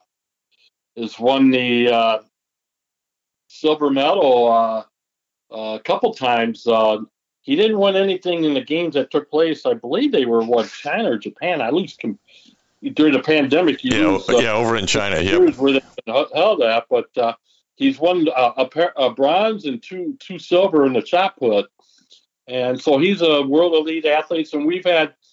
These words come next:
Speaker 1: P V A, uh, uh, members who have, uh, participated in both the Summer and the, uh, Winter Olympics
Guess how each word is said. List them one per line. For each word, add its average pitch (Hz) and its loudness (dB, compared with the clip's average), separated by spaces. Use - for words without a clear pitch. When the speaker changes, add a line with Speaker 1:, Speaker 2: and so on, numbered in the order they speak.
Speaker 1:
P 185 -8
V 170 -2
A, 170 4
uh, 139 0
uh, 123 -4
members 143 0
who 151 4
have, 139 2
uh, 131 2
participated 147 -4
in 147 -2
both 156 0
the 139 -2
Summer 156 0
and 190 0
the, 143 0
uh, 123 0
Winter 131 -2
Olympics 127 -6